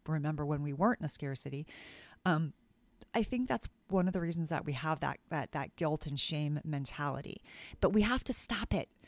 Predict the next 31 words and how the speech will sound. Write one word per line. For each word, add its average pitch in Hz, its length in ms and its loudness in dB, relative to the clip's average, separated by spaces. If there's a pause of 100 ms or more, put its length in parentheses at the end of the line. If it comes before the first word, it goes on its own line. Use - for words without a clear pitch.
(240)
We 202 80 4
have 185 360 2
to 190 140 0
stop - 400 -2
it. - 100 -10 (120)
So - 160 2
I 170 80 8
want 175 220 2
you 185 80 2
to 165 100 6
let 170 300 6
go 220 120 8
of 202 80 4
the 185 80 2
guilt. - 360 -2 (500)
I 190 100 12
want, 185 340 6
this 202 240 4
is 247 120 -2
what 269 120 8
I 269 60 8
want 233 240 6
you 220 60 4
to 208 100 6
do. 175 260 4
And 185 200 6
the 202 120 8
only 262 240 6
way 233 380 6
to, 202 140 -4
like, 165 180 2